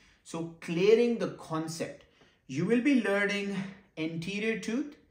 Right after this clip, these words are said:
which would be canine, posterior tooth, which is the molar. At the same time, I have some bonus segment on the anterior central incisor, a recorded live session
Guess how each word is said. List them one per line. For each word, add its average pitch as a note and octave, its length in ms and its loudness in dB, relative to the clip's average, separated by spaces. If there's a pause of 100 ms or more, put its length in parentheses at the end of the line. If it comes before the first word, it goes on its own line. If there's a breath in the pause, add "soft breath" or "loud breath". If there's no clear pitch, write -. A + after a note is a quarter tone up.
(360 soft breath)
which D#3+ 340 -2
would D#3+ 220 -4
be D3 200 2
canine, F3 720 0
posterior E3+ 720 -4
tooth, - 420 -6
which C#3+ 200 -4
is C3 160 -2
the A#2+ 200 -4 (240)
molar. F3+ 640 2 (240 loud breath)
At D3+ 140 -2
the E3 80 -4
same G3+ 320 -4
time, E3+ 280 0
I D#3+ 120 0
have E3+ 320 0
some C#3 480 -2 (760)
bonus F#3 580 4
segment C3+ 720 0 (420 soft breath)
on C3 360 2
the B2 120 0
anterior B2+ 880 0
central C#3 440 -2
incisor, A2+ 800 -4 (180)
a B2 80 -4
recorded C3 640 0
live C3 300 0
session A#2 520 -6